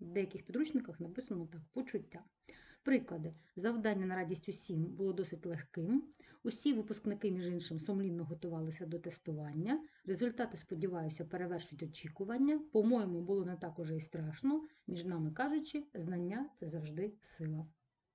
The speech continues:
Перевіримо. Невпевненість і припущення.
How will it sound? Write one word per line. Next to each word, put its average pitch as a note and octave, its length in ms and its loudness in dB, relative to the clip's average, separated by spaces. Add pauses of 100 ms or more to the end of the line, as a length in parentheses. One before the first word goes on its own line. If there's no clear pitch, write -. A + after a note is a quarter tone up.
(3500)
Перевіримо. E3+ 640 4 (720)
Невпевненість C#4 720 8
і A3+ 40 -6
припущення. F#3+ 840 -2